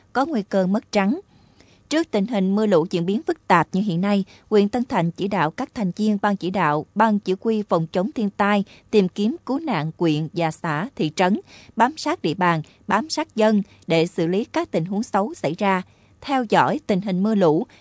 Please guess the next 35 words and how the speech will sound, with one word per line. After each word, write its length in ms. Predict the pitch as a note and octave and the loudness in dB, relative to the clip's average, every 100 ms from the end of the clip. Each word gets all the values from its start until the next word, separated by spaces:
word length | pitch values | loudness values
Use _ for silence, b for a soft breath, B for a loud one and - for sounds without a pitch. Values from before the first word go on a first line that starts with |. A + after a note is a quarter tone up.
| b | b
nhất 220 | - D4 | -2 -2
là 220 | G3+ F#3+ E3 | -2 -2 -2
các 200 | A#3+ B3 | -6 -6
khu 140 | A3 F#3+ | -6 -4
vực 140 | D#3+ | -4
xung 220 | - G#3 | -4 -6
yếu, 300 | - F#3+ B3 - b b | -2 -2 -2 -6 b b
đảm 180 | - F#3 D4+ | 0 0 0
bảo 240 | E3 A3+ | -2 0
lực 180 | C4+ - | -2 0
lượng 220 | F3 E3 - | 0 0 -2
trực 160 | F3+ - | -4 -4
hai 120 | - | -2
mươi 120 | G3+ F#3+ | -2 0
bốn 260 | F#3 A#3+ | 0 -2
trên 220 | D#4 G3+ | -2 -4
hai 140 | G#3 G#3 | -2 -2
mươi 120 | F#3 | -2
bốn, 260 | F3 F#3 D#4+ b b b | 2 0 0 b b b
chủ 160 | G3 G#3+ | 2 2
động 260 | G#3+ E3 F3 | 2 -2 0
gia 120 | G#3+ | -2
cố 280 | - G#3+ C4 | -2 -4 -2
đê 120 | A3 | -2
bao, 300 | G3+ G3 F#3 F#3 b b | 0 2 2 0 b b
bảo 140 | F3+ - | 0 0
vệ 120 | G3+ | -2
lúa 240 | F3+ G3 D4+ | 0 -2 -2
đông 140 | G#3+ | -4
xuân 300 | - A3 G#3 | -2 0 0
cho 220 | G3 G3 | 0 -2
bà 140 | F#3+ D#3+ | 0 -4
con 300 | - F#3+ F#3 | -4 -6 -4
nông 140 | F#3+ F3+ | -4 0
dân. 220 | F3+ | 0